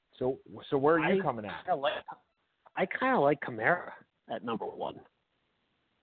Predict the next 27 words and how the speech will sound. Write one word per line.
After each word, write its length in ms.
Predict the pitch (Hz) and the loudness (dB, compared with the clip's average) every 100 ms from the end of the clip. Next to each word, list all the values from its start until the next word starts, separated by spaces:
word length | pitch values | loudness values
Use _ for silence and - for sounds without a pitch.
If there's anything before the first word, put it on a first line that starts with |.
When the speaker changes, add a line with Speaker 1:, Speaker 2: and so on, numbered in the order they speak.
| _ _ _ _ _ _ _ _ | _ _ _ _ _ _ _ _
Speaker 1:
Okay. 100 | 127 | 6
Speaker 2:
You 60 | 147 | 8
know, 200 | 123 185 | 8 6
they're, 200 | 143 - 151 | 2 0 0
they're 140 | 147 | 0
playing 420 | 139 - 147 160 | 0 0 0 0
in 80 | 170 | -8
a 40 | - - | -14 0
dome 400 | 123 110 113 151 - _ _ _ _ _ _ _ _ _ _ _ | 2 2 0 -6 -14 _ _ _ _ _ _ _ _ _ _ _
with 160 | 120 120 | -2 0
a 60 | |
mediocre 540 | 120 123 139 151 - 165 | 2 2 4 2 2 0
defense. 180 | 127 - - - - - - _ _ _ _ _ _ _ _ _ _ _ _ _ _ _ _ _ _ _ _ | -2 -14 -14 -16 -18 -20 -20 _ _ _ _ _ _ _ _ _ _ _ _ _ _ _ _ _ _ _ _
He 580 | - - 147 - 120 - _ _ _ _ - | -14 -6 -4 -4 -10 -14 _ _ _ _ -2
is 140 | 139 | 0
going 300 | 156 151 160 | 0 0 -2
from 260 | - - 139 | -6 -4 -4
being 120 | 135 | -4
a 60 | |
platoon 580 | - 139 - - 147 156 - | -8 -10 -10 -14 -16 -12 -10
to 80 | 143 _ _ | -12 _ _
the 60 | 127 | -4
only, 240 | 127 - - _ 127 | -4 -4 -14 _ -10
the 80 | |
only 220 | 120 135 143 | -4 -2 0
running 300 | 123 104 - | 0 -2 -6
back. 320 | - - - | -12 -12 -16